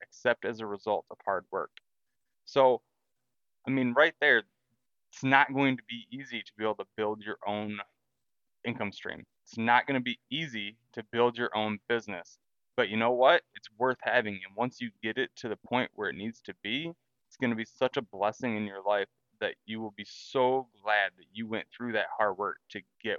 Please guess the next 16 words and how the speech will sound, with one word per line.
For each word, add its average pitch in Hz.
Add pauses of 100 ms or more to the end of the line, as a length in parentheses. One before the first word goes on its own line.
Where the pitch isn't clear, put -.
where 92
you 82
are. 65 (1200)
And 143 (400)
finally, 120 (160)
we're 120
gonna 123 (260)
talk 117
about 110
our 107
verse 117
of -
the 104
day, 101
which 107
is -